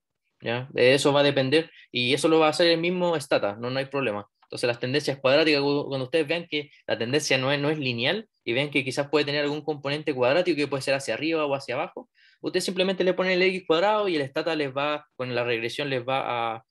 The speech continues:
ajustar el modelo de la mejor manera, ¿bien? Entonces en este caso, eh, tanto el X como el X cuadrado es positivo, entonces va a ir hacia arriba, esta tendencia lineal. Y como les dije, de esta manera,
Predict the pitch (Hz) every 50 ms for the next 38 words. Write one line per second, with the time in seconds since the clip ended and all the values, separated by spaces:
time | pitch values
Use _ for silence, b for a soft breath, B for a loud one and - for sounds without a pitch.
0 | _ _ - - - - 113 - - 131 127 131 127 123 120 123 127 127 127 123
1 | 123 120 117 117 120 120 120 117 - 127 127 117 101 - - - - _ _ _
2 | _ _ _ _ _ - - 113 120 135 139 _ _ _ _ _ _ - - 127
3 | 131 127 143 147 151 147 - 165 170 - - - 120 120 117 113 - 143 143 139
4 | 139 139 156 156 165 160 - 147 139 143 147 151 156 156 - 139 143 151 156 151
5 | 147 151 139 - 135 139 180 214 254 320 - 147 143 143 156 151 - 156 147 147
6 | 143 143 147 143 143 143 - 135 - - - - _ _ _ _ _ - - 123
7 | - 123 101 120 113 120 117 - - 104 92 80 64 58 - _ _ _ B B
8 | B B B B B B B - 117 117 113 113 113 113 127 147 143 147 127 135
9 | 135 135 - 131 131 127 131 135 135 135 135 131 139 - -